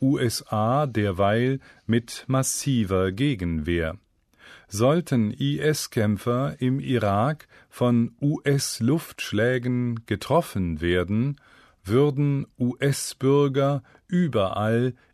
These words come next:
ihrerseits das Ziel von Angriffen, erklärte die Miliz in einem Video.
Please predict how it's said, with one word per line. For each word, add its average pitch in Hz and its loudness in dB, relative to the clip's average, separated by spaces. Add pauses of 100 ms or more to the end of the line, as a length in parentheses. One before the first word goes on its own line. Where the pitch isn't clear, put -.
ihrerseits 104 0 (220)
das 98 -4
Ziel 104 2
von 98 -2 (100)
Angriffen, 87 -2 (280)
erklärte 110 -2
die 92 -2
Miliz 98 -2 (260)
in 107 2
einem 95 -2
Video. 90 0